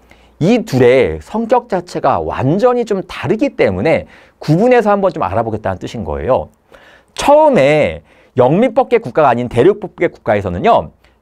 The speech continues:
행정법이 어떻게 성립이 되었느냐? 법치주의라고 하는 것을 기초로 해가지고 성립을 하였습니다.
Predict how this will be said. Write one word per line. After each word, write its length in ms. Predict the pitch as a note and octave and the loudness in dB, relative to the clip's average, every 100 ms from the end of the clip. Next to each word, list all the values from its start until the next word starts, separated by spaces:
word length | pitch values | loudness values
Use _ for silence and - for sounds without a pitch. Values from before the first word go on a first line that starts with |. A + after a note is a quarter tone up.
| - | -4
행정법이 480 | A#3+ A#3+ A#3 A3+ G#3 | 0 0 0 0 0
어떻게 300 | A#2+ A#2 F3 | 0 0 0
성립이 300 | E3+ F3+ D#3+ | 0 -2 0
되었느냐? 520 | G2+ F2 G2 C#3 D#2+ - _ _ _ _ | 0 0 0 0 -2 -10 _ _ _ _
법치주의라고 1200 | - C#3 - - - C4+ C4 G#3+ A3+ A3+ G3+ D#3 D#3 | 0 0 0 -6 0 2 2 2 2 4 4 4 2
하는 240 | D#3+ D#3+ | 0 -2
것을 300 | D#3 C#3+ E3 | -2 -2 -4
기초로 540 | D#3 B2 A2 D#3 C#3+ | -4 -6 -4 0 2
해가지고 440 | B2 A#2+ A2 G#2 A2+ | 2 0 -2 -4 -6
성립을 520 | C#3+ D3+ A#2 D3+ E3 - _ - | -4 -4 0 0 -2 -6 _ -4
하였습니다. 580 | - G3 - F#2 D2 | 0 0 0 -6 -8